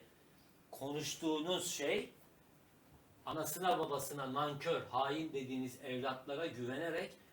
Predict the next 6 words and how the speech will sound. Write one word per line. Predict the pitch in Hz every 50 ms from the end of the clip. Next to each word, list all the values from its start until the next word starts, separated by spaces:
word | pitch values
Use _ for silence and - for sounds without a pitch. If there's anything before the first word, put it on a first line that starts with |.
| - -
millete | 117 120 127 135 139 139 135 - 190 196 190 - - -
meydan | 110 110 117 117 127 147 160
okuyorsunuz. | 143 - - - 95 87 - - 87 90 - - - - - - - - - - - - - - - - - - - - - - - - - - - - - - - - - - - - - - - - - - - - - - - - - -
Bunun | 110 127 147 175 196 190
adı | 170 160 160 190 196 190 185 -
şerefsizliktir | - - - - 131 131 139 131 - - - 131 127 135 110 104 - - -